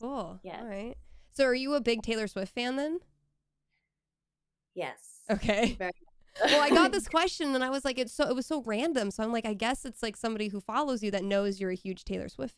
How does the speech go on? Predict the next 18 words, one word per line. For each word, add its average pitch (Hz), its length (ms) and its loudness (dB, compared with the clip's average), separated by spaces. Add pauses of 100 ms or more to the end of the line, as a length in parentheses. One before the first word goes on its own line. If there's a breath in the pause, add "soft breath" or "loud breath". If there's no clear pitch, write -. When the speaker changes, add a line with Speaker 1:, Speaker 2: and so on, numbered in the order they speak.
Speaker 1:
fan. - 140 -14 (760)
Speaker 2:
I 277 60 -6
don't 339 160 2
know 285 80 0
how 247 180 0
anybody 226 400 -4
could 190 180 -12
not 180 400 0
be 170 120 -6
a 160 40 -8
Taylor 160 320 -14
Swift - 280 -14
fan. - 340 -10
Speaker 1:
I 302 60 6
mean, 330 120 6
she's 381 180 -2
Speaker 2:
She's - 60 -6
Speaker 1:
great. 254 300 2